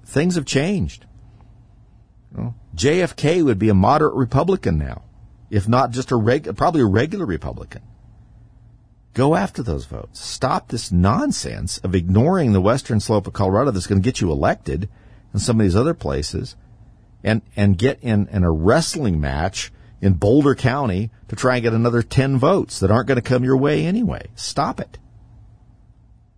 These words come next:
Get people excited about you. Turn the vote out where your strengths are. Get your base engaged. Make sure, then they'll vote, and they'll make sure their friends vote.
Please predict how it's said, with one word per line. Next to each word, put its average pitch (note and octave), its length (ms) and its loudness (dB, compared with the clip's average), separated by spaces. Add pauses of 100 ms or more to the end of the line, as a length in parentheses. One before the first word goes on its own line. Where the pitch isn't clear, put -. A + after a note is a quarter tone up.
(1400)
Get C3+ 240 0
people D#3 300 -2
excited C3+ 560 -2
about C2+ 320 -4
you. A1+ 140 -12 (360)
Turn D3 480 2
the A#2 100 2
vote G#2 460 2 (120)
out F2 360 0 (760)
where F#2 340 2
your E2 140 -2
strengths - 540 -2
are. - 260 -10 (480)
Get G2+ 340 0
your G#2 100 4
base E2 480 0
engaged. D2 800 -4
Make G2+ 180 0
sure, - 200 -6
then G#2 280 4
they'll B2 240 2
vote, F2 340 0
and G2+ 120 2
they'll C3 100 4
make D3 220 2
sure C#3+ 160 -2
their C3 160 2
friends B2 420 0
vote. C#2+ 300 -4